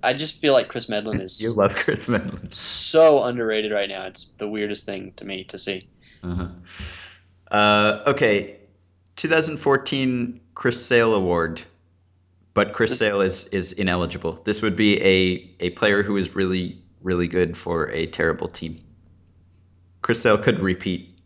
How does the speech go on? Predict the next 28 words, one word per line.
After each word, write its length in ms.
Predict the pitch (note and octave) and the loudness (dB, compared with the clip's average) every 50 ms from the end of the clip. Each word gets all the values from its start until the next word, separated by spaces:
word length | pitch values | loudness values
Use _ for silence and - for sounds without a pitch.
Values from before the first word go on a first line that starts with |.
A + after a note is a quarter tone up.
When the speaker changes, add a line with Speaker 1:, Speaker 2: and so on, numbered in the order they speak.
| _ _ | _ _
Speaker 2:
but 180 | - E2+ - - | -4 -4 -4 -4
he's 280 | - F#2 F2 D#2 - | -4 -4 -4 -4 -4
not 320 | E2+ D#2+ D#2+ D#2+ - - _ - | -4 -4 -4 -6 -8 -12 _ -6
eligible. 540 | E2 D#2 C#2 B1+ - - - G2 - - _ _ | -4 -4 -4 -6 -8 -10 -14 -16 -16 -18 _ _
Speaker 1:
So, 240 | - - D3 C#3 - - | -2 2 2 2 2 0
it, 160 | C3+ C3 - - | -6 -8 -4 -2
it, 220 | - C#3 C3 B2+ - - | 0 0 0 0 2 4
I 100 | C#3+ D3 | 4 4
just 360 | C#3+ C3+ - E3+ F3 E3+ - | 4 2 2 2 2 2 2
have 180 | E3+ C#3 D#3+ - | 0 0 0 -2
to 80 | D#3 | -8
pick 240 | - - D3 C#3 - | -8 -6 -6 -6 -6
a 80 | B2+ A#2+ | -6 -8
good 260 | A2+ B2+ B2 A#2+ - | -4 -4 -4 -4 -2
player 240 | - A#2+ A#2 A#2 A2+ | -2 -2 0 0 -2
on 140 | A2 G#2+ G#2+ | -4 -6 -6
a 40 | |
bad 260 | G2+ G#2+ G#2 G#2 G2+ - | -4 -2 -2 -2 -4 -4
team? 260 | A2 G#2 A2 B2+ C3 _ _ _ _ _ _ _ _ _ - | -8 -8 -8 -10 -12 _ _ _ _ _ _ _ _ _ -6
Speaker 2:
Yes. 320 | F2+ D#2+ D#2 - - - - - _ _ _ _ _ _ _ _ _ _ A#2+ | -4 -4 -4 -6 -10 -18 -20 -20 _ _ _ _ _ _ _ _ _ _ -10
Speaker 1:
Okay. 260 | - G#2 G#2 A#2 C3 _ _ _ _ _ _ _ _ _ _ _ _ _ _ _ _ _ _ _ _ _ _ _ _ _ _ _ _ _ _ _ - | -6 -6 -6 -6 -8 _ _ _ _ _ _ _ _ _ _ _ _ _ _ _ _ _ _ _ _ _ _ _ _ _ _ _ _ _ _ _ -6
Speaker 2:
I'm 80 | F#2+ | -2
gonna 160 | F#2+ G2 G2 F#2 | -2 0 0 2
go 240 | F#2+ G2 F#2+ F#2 | 4 4 4 6
with, 400 | F2+ F2+ F2+ F2+ F2 - - - - - | 6 6 4 2 2 -2 -12 -8 -2 0
uh, 320 | E2 D#2+ D#2+ D#2+ D#2 D#2 - - - _ _ _ _ _ _ _ - | 0 2 2 0 0 -2 -4 -8 -18 _ _ _ _ _ _ _ -6
Dexter 300 | - D#2+ - - - - | -6 -6 -4 -6 -8 -6
Fowler. 440 | - - - E2+ E2 E2 D#2+ - - | -4 -2 0 0 0 -2 -4 -10 -14